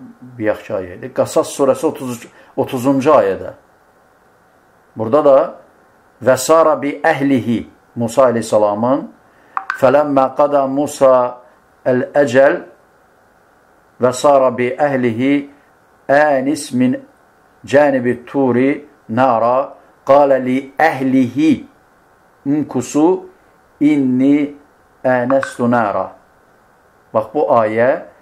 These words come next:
bu ayəni, belə deyək, təfsir edərkən, elə, təfsir edərkən,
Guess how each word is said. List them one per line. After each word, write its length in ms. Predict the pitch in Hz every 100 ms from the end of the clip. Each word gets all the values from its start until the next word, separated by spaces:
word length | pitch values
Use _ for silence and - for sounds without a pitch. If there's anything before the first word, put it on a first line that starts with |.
| _ _ -
bu 160 | 175
ayəni, 520 | 151 135 127 123 135 104 - _ _ -
belə 180 | 107 110
deyək, 240 | 101 92 - _ _ -
təfsir 520 | 120 117 - 147 -
edərkən, 800 | 131 117 131 131 - 127 143 214 - _ _ _ _ _ _ _ _ _ _ _ _ _ _ _ _
elə, 220 | 107 120 156 196 - _ _ _ _ _ _ _ _ _ _ _ _ _ _ _ _ _ _ _ _ _ -
təfsir 400 | 120 - 147 123
edərkən, 580 | 127 123 - 127 160